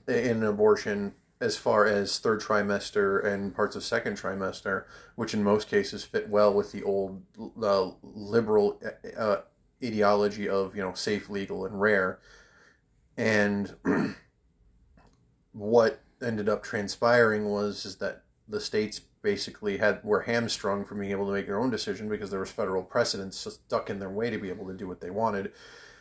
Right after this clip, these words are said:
Hence why you had a bunch of red states that basically said that when, whenever Roe v. Wade gets overturned, the, the states will immediately enact swift and draconian rules upon, uh, abortion of most kinds. Now,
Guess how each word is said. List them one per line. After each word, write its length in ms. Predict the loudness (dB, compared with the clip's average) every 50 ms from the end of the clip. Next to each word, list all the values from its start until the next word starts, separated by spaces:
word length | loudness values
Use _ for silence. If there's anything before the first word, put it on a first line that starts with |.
| _ _
Hence 280 | 2 2 2 2 2 2
why 80 | 2
you 140 | 2 2 4
had 140 | 2 4 4
a 40 | 4
bunch 320 | 2 2 0 0 0 -2
of 100 | -4 0
red 160 | 0 0 2
states 300 | 0 0 0 0 -2 -2
that 140 | -6 -12 -8
basically 360 | -8 -8 -8 -8 -6 -6 -6
said 280 | -6 -2 0 0 2 2
that 100 | 0 0
when, 140 | 0 -2 -2 0 2
whenever 380 | 2 6 8 6 6 6 4
Roe 180 | 4 6 6 4
v. 140 | 4 2 -2
Wade 240 | 0 0 -2 -2 -4
gets 160 | -6 -4 -4
overturned, 720 | -4 -4 -4 -8 -4 -2 0 0 2 0 0 -2 -4 -6 -8 -18 -20 _ _ -16 -16 -16 -18 -18 _
the, 340 | -16 -10 -4 -2 -2 -2 -4 -10 -12
the 220 | -8 0 2 2
states 360 | 2 2 0 0 0 0 -4
will 360 | -2 2 4 4 4 4 2 -2
immediately 720 | -4 -4 -2 -2 -2 0 0 0 -2 -2 -2 -2 -2 -2
enact 480 | -2 -2 -2 -4 -4 -6 -6 -8 -12 -12 -12 _ _
swift 500 | -10 -8 -8 -8 -4 0 0 0 0 -2
and 120 | -6 -6 0
draconian 600 | 0 0 0 0 -2 0 0 -2 -2 -4 -4 -2
rules 500 | -2 0 4 4 4 4 2 -2 -6 -10 -12
upon, 540 | -16 -10 -8 -6 -6 -4 -6 -6 -8 -10 -12 -16 _ -20 -20 -20 -20 _ _ _ _ _ _ _ _ _
uh, 320 | 4 6 6 6 4 2 0 -4 _ _
abortion 720 | -6 -4 2 4 4 4 4 2 -4 -8 -8 -8 -10 -12 _
of 280 | -6 -6 -6 -6 -10 -10
most 480 | -6 0 4 6 6 4 4 -4 -6
kinds. 480 | -6 -4 -4 -2 -4 -4 -6 -10 -14 -20 _ -20 -20 -20 _ _ _
Now, 520 | -2 2 6 6 6 6 4 2 -2 -8